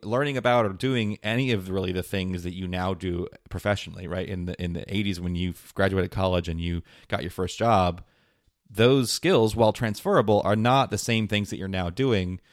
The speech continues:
And I think that's another thing that juniors get stuck on is like, "Well, should I learn JavaScript or should I learn Swift or should I learn this or that?" And because I'm gonna be stuck in this for the rest of my career,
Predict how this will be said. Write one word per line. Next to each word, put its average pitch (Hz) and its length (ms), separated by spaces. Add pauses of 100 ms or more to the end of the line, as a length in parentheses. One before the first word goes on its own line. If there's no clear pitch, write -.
(320)
And 107 120
I 104 80
think 117 180
that's 110 200
another 110 220
thing 104 200
that 92 160
juniors 95 320
get 98 140
stuck - 240
on 85 120
is 82 160
like, 85 180
"Well, 90 300 (280)
should 123 160
I 110 40
learn 90 140
JavaScript 151 500
or 107 60
should 107 160
I - 20
learn 101 160
Swift 127 340
or 98 40
should 101 140
I - 20
learn 95 200
this 135 220
or 127 60
that?" 110 340
And 101 380
because 123 240
I'm 131 80
gonna 117 160
be 107 80
stuck - 320
in 113 100
this 95 220
for - 180
the 104 120
rest 113 260
of 98 100
my 95 240
career, 113 680